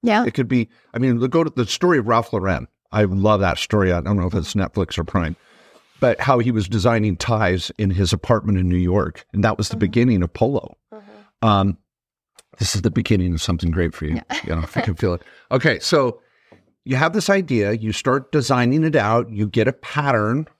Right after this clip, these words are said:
Speaker 2: with some outsourcing or yourself, and, and you, I guess you could hire a seamstress to do your
Speaker 1: Yeah,
Speaker 2: first,
Speaker 1: uh-huh.
Speaker 2: uh, if you don't have those skills. Again,
Speaker 1: Yeah.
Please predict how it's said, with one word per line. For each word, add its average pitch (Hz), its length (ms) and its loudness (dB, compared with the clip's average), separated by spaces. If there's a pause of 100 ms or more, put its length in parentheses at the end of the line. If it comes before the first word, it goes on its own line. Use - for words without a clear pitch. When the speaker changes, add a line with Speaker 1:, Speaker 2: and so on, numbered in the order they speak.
(220)
Speaker 2:
with 110 200 -2
some 117 340 0 (180)
outsourcing 113 640 2
or 110 60 2
yourself, 110 560 0 (100)
and, 101 260 2 (480)
and 104 280 0 (360)
you, 113 200 0
I 127 80 2
guess 160 180 0
you 208 80 0
could 165 140 0
hire 214 320 -2
a 92 60 0
seamstress 113 600 0
to 120 80 -4
do 117 160 0
your 113 160 2 (240)
Speaker 1:
Yeah, 196 120 4
Speaker 2:
first, - 280 -6
Speaker 1:
uh-huh. 240 380 -2
Speaker 2:
uh, 127 100 0 (120)
if - 180 -2
you 127 100 2
don't 131 180 0
have 110 200 0
those 101 140 0
skills. 85 300 0
Again, 131 200 2
Speaker 1:
Yeah. 190 160 2